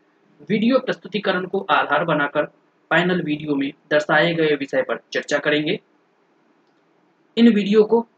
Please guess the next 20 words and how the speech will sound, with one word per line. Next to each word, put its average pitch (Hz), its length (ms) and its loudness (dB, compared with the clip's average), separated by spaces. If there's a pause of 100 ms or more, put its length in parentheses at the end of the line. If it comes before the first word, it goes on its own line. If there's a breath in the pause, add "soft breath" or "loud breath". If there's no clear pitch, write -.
(120)
वरिष्ठ 170 260 -2
अधिकारियों 156 560 0
ने 135 140 -2 (120)
बनाया 127 320 -2
है। - 200 -6 (320)
प्रतिभागियों 165 680 -2
के 196 240 -4 (200)
प्रश्नों 160 300 -6
का 156 120 -2
जवाब 139 340 -2
संबंधित 143 580 -6
ग्राम 131 180 -2
पंचायतें 139 520 -4 (720)
और 120 280 -2 (400)
विशेषज्ञ 143 460 -6
देंगे। 127 380 -4 (800)
तीसरा, 165 340 -2 (520)
क्षेत्रों 156 360 -2
का 156 140 0
दौरा। 156 320 0